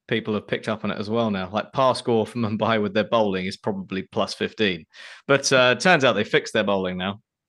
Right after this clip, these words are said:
um, 'cause they've found some random bloke who has played, s-, well, seven games of I P L cricket, I think five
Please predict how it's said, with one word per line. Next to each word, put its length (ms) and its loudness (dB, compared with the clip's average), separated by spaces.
um, 240 -4
'cause 640 -4
they've 260 2
found 320 0
some 440 -2
random 360 0
bloke 320 2
who 420 0
has 160 0
played, 540 0
s-, 200 -4
well, 280 0
seven 360 0
games 240 0
of 80 -2
I 100 0
P 120 -2
L 100 -2
cricket, 260 -8
I 40 -6
think 160 -8
five 540 0